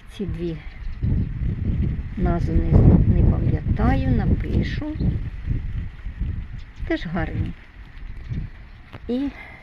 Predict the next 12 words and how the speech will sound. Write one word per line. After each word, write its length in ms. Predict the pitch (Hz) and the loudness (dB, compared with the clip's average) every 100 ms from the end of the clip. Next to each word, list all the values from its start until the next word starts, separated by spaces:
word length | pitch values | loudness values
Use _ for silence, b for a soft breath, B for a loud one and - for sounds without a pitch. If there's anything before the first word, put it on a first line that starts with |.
| B B - - - | B B -18 -18 -8
брат 200 | 208 208 | -6 -6
Стефан, 440 | - - 185 - 190 | -8 -4 -4 -4 -6
боюсь 500 | 180 233 226 - - - | -2 -2 -2 -10 -16 -14
піднімати. 480 | 392 233 220 - - - - - - - B B B B B B B - - - - - - - - - - - - - - - - - - - - - - | -10 -8 -6 -4 -2 -2 -2 -6 -8 -12 B B B B B B B -8 -10 -14 -16 -20 -20 -20 -20 -20 -20 -20 -20 -20 -20 -20 -20 -20 -20 -20 -20 -20 -2
Хоч 160 | 226 | -2
би 120 | - 208 | -2 -2
Катя 320 | 220 214 208 | 0 0 0
вийшла 320 | 202 202 196 | 0 -2 -2
на 140 | 190 | -2
зв'язок, 340 | 180 190 190 240 | -2 -2 0 0
бо, 140 | 196 | -2
по-перше, 440 | 180 165 196 - | -6 -6 -6 -2